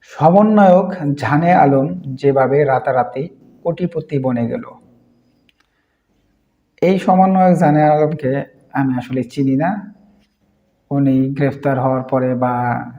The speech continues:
চাঁদাবাজি করে ধরা পড়ার পরে আমরা ওনার নাম শুনেছি।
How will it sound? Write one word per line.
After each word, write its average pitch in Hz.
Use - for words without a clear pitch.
চাঁদাবাজি 131
করে 127
ধরা 123
পড়ার 127
পরে 123
আমরা 120
ওনার 117
নাম 110
শুনেছি। 123